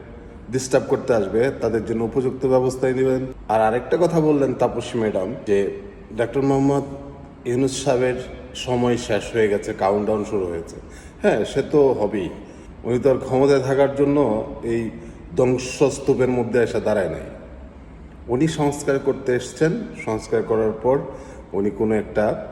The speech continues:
নির্বাচিত সরকারের হাতে ক্ষমতা হস্তান্তর করে উনি তো সবার সজাগ দৃষ্টি রাখতে হবে এগুলির, এগুলিকে দমন করার জন্য শক্ত হাতে।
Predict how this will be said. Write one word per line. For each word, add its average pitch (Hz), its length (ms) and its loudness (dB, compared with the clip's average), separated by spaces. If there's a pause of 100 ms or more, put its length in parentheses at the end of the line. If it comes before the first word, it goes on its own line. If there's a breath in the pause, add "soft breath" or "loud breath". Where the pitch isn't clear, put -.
(360)
নির্বাচিত 135 480 2
সরকারের 127 540 2
হাতে 113 320 0 (280)
ক্ষমতা 120 320 0
হস্তান্তর 107 360 -4
করে 120 220 0
উনি 104 200 0 (120)
তো 87 80 -6
সবার 104 320 0 (200)
সজাগ 92 300 -4
দৃষ্টি 90 240 -4
রাখতে 85 300 -4
হবে 82 260 -2
এগুলির, 85 300 -6 (580 loud breath)
এগুলিকে 95 340 0
দমন 104 380 2
করার 87 340 0
জন্য 80 240 -4
শক্ত 80 300 -10
হাতে। 73 260 -10